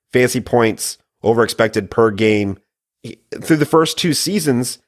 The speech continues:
he had four fantasy points over expected per game, which is an insanely efficient number.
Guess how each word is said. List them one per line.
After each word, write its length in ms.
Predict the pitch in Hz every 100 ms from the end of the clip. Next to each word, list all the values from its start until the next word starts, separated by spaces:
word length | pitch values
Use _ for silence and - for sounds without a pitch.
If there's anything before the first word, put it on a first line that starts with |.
| _ _
he 280 | - 165 156
had 540 | 151 135 123 120 123 _ _ _
four 580 | - - 156 160 160 143
fantasy 340 | - 151 131
points 260 | 131 135 123 -
over 100 | 120
expected 460 | - 120 113 90
per 400 | - 180 180 156
game, 640 | 123 107 113 160 165 85 - _ _ _ -
which 180 | 135 135
is 120 | 131
an 100 | 127
insanely 680 | 120 - - 160 175 180 131
efficient 400 | - 117 - 87
number. 480 | 117 120 101 90